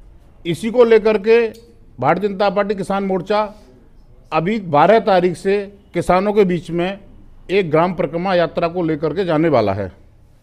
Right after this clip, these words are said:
इस परिक्रमा यात्रा का उद्देश्य यही है कि हम किसानों के बीच में जा कर के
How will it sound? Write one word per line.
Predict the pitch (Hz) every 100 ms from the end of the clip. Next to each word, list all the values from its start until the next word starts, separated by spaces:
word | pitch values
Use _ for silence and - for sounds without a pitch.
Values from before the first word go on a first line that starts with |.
| _ _ _ _ - _ _ -
इस | 190
परिक्रमा | 196 180 202 214 220
यात्रा | 214 202 196 196
का | 208 214 214 - - _ _ _ _ -
उद्देश्य | 156 165 240 233
यही | 202 202
है | 208
कि | 214
हम | 214
किसानों | 202 175 185 202
के | 202
बीच | 196 190 202
में | 202
जा | 160 156
कर | 160
के | 165